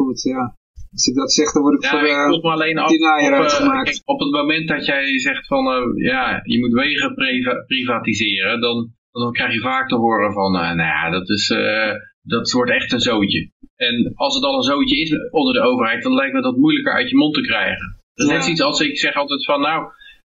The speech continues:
Speaker 2: ja, als je dan bijvoorbeeld, eh, marktanarchisme wil uitproberen, eh, dan zeggen mensen, ja, maar, eh, nee, dat wordt, dat wordt, eh, dat wordt dan een chaos. Maar als je dan zegt, nou, waarom, waarom zou je het niet uitproberen in, eh, in Israël en Palestina?
Speaker 1: Ja.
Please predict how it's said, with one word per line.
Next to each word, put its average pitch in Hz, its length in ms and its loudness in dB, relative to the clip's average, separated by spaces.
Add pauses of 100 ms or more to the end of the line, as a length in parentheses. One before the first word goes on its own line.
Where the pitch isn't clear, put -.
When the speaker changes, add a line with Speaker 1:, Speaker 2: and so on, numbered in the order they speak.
Speaker 2:
ja, 277 240 -2
als 254 160 -2
je 262 80 -2
dan 269 140 0
bijvoorbeeld, 262 400 -4
eh, 240 540 0
marktanarchisme 254 840 2
wil 104 220 2
uitproberen, 95 840 -2 (420)
eh, 117 360 0 (340)
dan 117 180 0
zeggen 107 200 0
mensen, 104 240 0
ja, 107 300 2
maar, 104 420 2
eh, 113 100 0
nee, 113 200 0
dat 113 160 -2
wordt, 117 200 2
dat 107 160 -2
wordt, 120 220 0
eh, 117 240 -2
dat 117 220 -4
wordt 123 180 0
dan 117 120 0
een 117 80 -2
chaos. 233 640 0 (140)
Maar - 340 2
als - 100 0
je - 80 2
dan 277 160 0
zegt, - 140 -2
nou, 294 240 0
waarom, 269 280 2 (160)
waarom 262 280 0
zou 277 140 -2
je 269 60 -2
het 285 100 2
niet 247 80 0
uitproberen 262 580 0
in, 262 180 -2
eh, 254 300 0
in 254 140 2
Israël 269 480 0
en 262 60 -6
Palestina? 262 760 0 (140)
Speaker 1:
Ja. 147 360 0